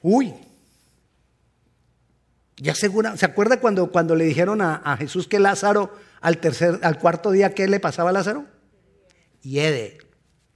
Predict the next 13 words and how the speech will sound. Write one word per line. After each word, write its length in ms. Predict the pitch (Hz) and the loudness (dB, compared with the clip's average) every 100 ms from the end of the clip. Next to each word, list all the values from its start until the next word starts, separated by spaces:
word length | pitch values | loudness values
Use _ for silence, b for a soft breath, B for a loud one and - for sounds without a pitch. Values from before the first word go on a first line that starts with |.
| _ _ _ _ _ _ _ _ _ _ _ _ _ _ _ | _ _ _ _ _ _ _ _ _ _ _ _ _ _ _
Jesús 240 | 110 - 113 | -20 -18 -16
no. 220 | 127 147 _ _ _ _ _ _ _ _ _ _ _ _ _ _ _ _ | -16 -16 _ _ _ _ _ _ _ _ _ _ _ _ _ _ _ _
Porque 240 | - - 117 | -20 -16 -14
ni 100 | 110 | -12
su 180 | 117 | -16
carne 340 | - 127 120 104 | -12 -12 -12 -14
vio 160 | 107 | -16
corrupción. 500 | - 110 110 - 127 - _ _ _ _ _ _ _ _ _ _ _ _ _ _ _ _ _ | -16 -18 -18 -18 -20 -20 _ _ _ _ _ _ _ _ _ _ _ _ _ _ _ _ _
Su 100 | - | -20
carne 240 | - - 127 | -18 -14 -12
no 140 | 123 | -14
se 140 | - - | -14 -16
deshizo. 460 | 214 - - - | -16 -18 -20 -20